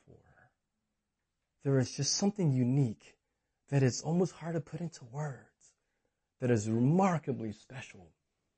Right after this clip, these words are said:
about worshiping God as a people who know each other and love each other and the same, the same purpose. Um, we value people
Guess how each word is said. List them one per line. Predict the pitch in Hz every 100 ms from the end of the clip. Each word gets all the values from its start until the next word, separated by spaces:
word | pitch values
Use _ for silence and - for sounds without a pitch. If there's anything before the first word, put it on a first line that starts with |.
| _ _ _ _ _ _ _ _ _ _ _ _
about | 139 131 131 123
worshiping | 120 156 175 - 135 139 131 117
God | 139 143 120 104 -
as | 120 120 110 - -
a | 110
people | - - 185 147 120 104 -
who | 120
know | 110 117 120
each | 123 -
other | 110 104 101
and | 110 104
love | 113 117 120
each | 117 -
other | 107 107
and | 101
the | 104
same, | - 120 110 107 _ _ _
the | 110
same | - 135 123 113 107
purpose. | - - 143 - 113 104 - - - _ _ _ _ _ _ _ _ _ _ -
Um, | 135 127 _ _ _ _ _ _ _ _
we | 135
value | 135 147 135 127
people | - 208 - 90